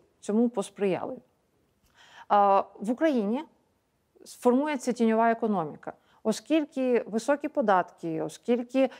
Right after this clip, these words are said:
е, недовіра до держави і, е, економічні кризи, які все рівно відбувалися, і це тисяча дев'ятсот дев'яносто восьмий рік, коли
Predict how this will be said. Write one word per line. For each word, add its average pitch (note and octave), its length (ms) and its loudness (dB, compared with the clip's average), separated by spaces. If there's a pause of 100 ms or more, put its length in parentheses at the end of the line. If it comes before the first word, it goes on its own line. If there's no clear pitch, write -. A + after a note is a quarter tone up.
(140)
е, G#3+ 340 2
недовіра B3+ 480 0
до A#3 140 -2
держави F3+ 640 0 (140)
і, G3+ 320 0
е, F#3+ 200 2 (340)
економічні C4 600 -2
кризи, A3 460 2
які F#3+ 280 -6
все G3+ 180 -4
рівно C4 260 -2
відбувалися, F#3+ 800 0
і D3+ 140 -8
це E3+ 200 -8
тисяча F#3+ 320 -8
дев'ятсот F3+ 320 -4
дев'яносто F#3+ 420 -2
восьмий C4 400 0
рік, B3+ 140 -2
коли A3+ 240 2